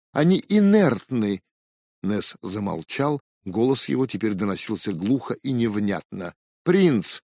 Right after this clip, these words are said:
отрешенный, способный на действия в межвременье, в гиперпространстве. Вспоминай». Он разжал руки,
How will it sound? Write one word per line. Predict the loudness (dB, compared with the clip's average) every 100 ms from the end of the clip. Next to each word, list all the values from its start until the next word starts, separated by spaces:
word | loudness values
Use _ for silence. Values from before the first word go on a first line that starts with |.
| _
отрешенный, | -2 0 4 4 2 4 4 6 4
способный | 2 0 0 4 2 4 2
на | 4 2
действия | 4 4 4 2 2 2 2 -4 _
в | 0
межвременье, | 4 4 4 4 6 6 4 0 0 -2 -6 -6
в | -4
гиперпространстве. | 0 0 2 0 0 -2 -2 -2 -2 0 -2 -8 -8 -8 -10 _ _ _ _ _ _
Вспоминай». | -6 -4 -2 0 2 4 2 2 -2 -8 -18 _ _ _ _ _ _ _ _ _ _ _
Он | -4 -2
разжал | -2 -4 -4 -2 0
руки, | -2 -4 -4 -12